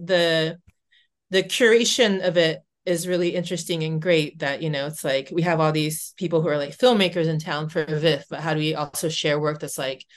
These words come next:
um, i-, in that language or in that similar role, but, like, a little bit outside of it? And how does that, like, you know, how does that bring us into, like, that film community as well as, like, the film f-, community kinda, like, opening up a little bit to, like, more,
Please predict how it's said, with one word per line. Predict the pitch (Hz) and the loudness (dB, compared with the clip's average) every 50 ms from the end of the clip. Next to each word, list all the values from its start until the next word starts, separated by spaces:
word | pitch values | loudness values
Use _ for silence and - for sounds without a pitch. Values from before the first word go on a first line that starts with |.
| - - - - - - _ _ | -20 -20 -20 -20 -20 -20 _ _
um, | - 139 135 120 123 127 143 170 180 - _ _ _ _ _ _ _ _ _ _ | -6 -6 -4 -4 -6 -8 -10 -12 -12 -14 _ _ _ _ _ _ _ _ _ _
i-, | 190 | 4
in | 185 185 185 185 180 185 190 185 170 - | 4 4 4 4 4 4 4 2 0 0
that | - 180 175 170 - 175 | 2 2 2 2 0 0
language | 175 170 165 165 165 170 160 160 160 156 151 151 156 160 151 | 2 2 2 2 0 0 2 2 2 2 2 0 -2 -2 -2
or | 156 147 | -2 -2
in | 151 160 165 160 160 | -2 -2 -2 -2 0
that | 156 156 147 - | 0 -2 -2 -4
similar | - - - 233 208 202 196 190 185 175 170 | -6 0 2 2 2 4 2 2 2 2 2
role, | 165 165 160 160 160 160 | 0 0 2 2 0 0
but, | 156 151 151 - | -2 -4 -6 -8
like, | 151 143 139 | -10 -10 -10
a | - | -6
little | 147 156 156 | -4 -2 -2
bit | 156 151 147 | -2 -2 -2
outside | 156 151 - - - 165 143 147 151 | -4 -6 -6 -6 -2 0 0 0 0
of | 156 147 | 0 0
it? | 139 135 131 107 147 | 0 -2 -2 -2 -4
And | 147 139 | -6 -8
how | 147 | -6
does | 143 147 139 - | -6 -6 -4 -4
that, | 143 - - | -6 -6 -4
like, | 143 135 110 - - - _ _ _ _ _ _ _ _ _ _ _ _ | -4 -4 -4 -6 -10 -20 _ _ _ _ _ _ _ _ _ _ _ _
you | - 156 | -6 -4
know, | 156 | -4
how | 151 170 175 160 | -2 0 0 2
does | 160 156 156 160 | 2 2 2 2
that | 165 151 - 175 | 0 -2 -2 -2
bring | 165 160 156 151 156 151 | -4 -2 -2 -2 -2 -4
us | 147 147 151 - - | -4 -4 -4 -4 -4
into, | 151 151 151 160 156 - 175 156 160 160 | -4 -2 0 0 0 0 0 0 0 0
like, | 151 143 143 - | 0 -2 -4 -4
that | - 151 139 139 - | -4 -4 -4 -4 -6
film | - - - 170 147 151 160 175 196 | -12 -6 -2 -2 0 0 0 0 -2
community | 202 - 233 240 254 262 269 262 285 285 277 294 269 - - | -2 0 2 2 2 2 0 -2 -2 -2 -2 -2 -4 -4 -4
as | 160 156 160 | -4 -2 -2
well | 156 147 | -2 -4
as, | 143 147 | -4 -4
like, | 160 135 - | -6 -8 -6
the | - 156 156 | -8 -10 -8
film | - - 143 143 143 147 | -6 -4 -4 -2 -4 -4
f-, | 143 - - - - | -8 -12 -16 -16 -10
community | - 151 139 135 139 | -8 -8 -6 -8 -10
kinda, | - - 151 139 | -10 -10 -8 -6
like, | 135 139 - - | -6 -8 -6 -6
opening | 156 151 156 147 143 143 | -6 -4 -4 -6 -6 -8
up | 143 - | -6 -4
a | |
little | 147 143 139 | -4 -4 -4
bit | 147 143 139 | -4 -6 -8
to, | - 165 | -8 -10
like, | 143 139 127 - - | -8 -8 -8 -10 -10
more, | 160 151 143 139 131 | -10 -8 -6 -6 -8